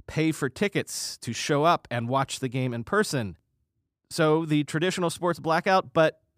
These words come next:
for the digital era. And as for the Twitter angle on this, a couple of choice strips of snark for you from Casey Newton.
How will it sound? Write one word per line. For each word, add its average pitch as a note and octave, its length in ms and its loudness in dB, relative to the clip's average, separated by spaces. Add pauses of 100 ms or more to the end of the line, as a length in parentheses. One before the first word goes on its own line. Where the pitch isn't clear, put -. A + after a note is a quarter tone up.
for B2 300 -2 (120)
the A#2 140 -6
digital A2 480 -6
era. D#3 320 4 (840)
And E3 220 0
as A3+ 240 0
for D4 120 -6
the A#3+ 100 0
Twitter B3+ 280 -2
angle D#3 300 2
on C#3 100 2
this, C3 180 -2
a C3+ 80 -8
couple G3 400 -2
of D3 220 2
choice - 460 -2 (280)
strips - 460 -2
of B2+ 160 -4
snark C#3 400 -2
for C#3 240 -2
you D#3 260 0 (640)
from C#3+ 300 2
Casey C#3 400 -2
Newton. E3+ 460 0